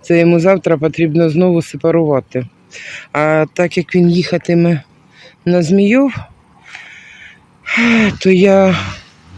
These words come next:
сказала йому, щоб він все це молочко забрав і відвіз до матусі. Хай там чи то заморожують,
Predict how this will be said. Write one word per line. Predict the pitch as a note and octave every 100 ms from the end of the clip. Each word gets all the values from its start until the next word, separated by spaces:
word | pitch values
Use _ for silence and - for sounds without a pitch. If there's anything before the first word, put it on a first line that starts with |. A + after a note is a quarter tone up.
| - - -
сказала | - - F#3 F#3+ F#3
йому, | F3+ F3+
щоб | - D#3+
він | F3
все | - F#3
це | E3+ F3+
молочко | F3 F3 F3 - - B3+ A#3+ - - - - - - _ -
забрав | E3+ F3 F#3 A#3 A3+ F3
і |
відвіз | E3+ E3+ D#3+ F3+ G#3 E3+
до | C#3+ F3
матусі. | E3+ - C#3 - - D#3 - _ _ - - - -
Хай | E3+ D#3+ -
там | C#3+ C#3+ B2
чи | -
то | - D#3+
заморожують, | D3+ D3 D3 F#3 B3+ F#3 G#3 G#3 G3 -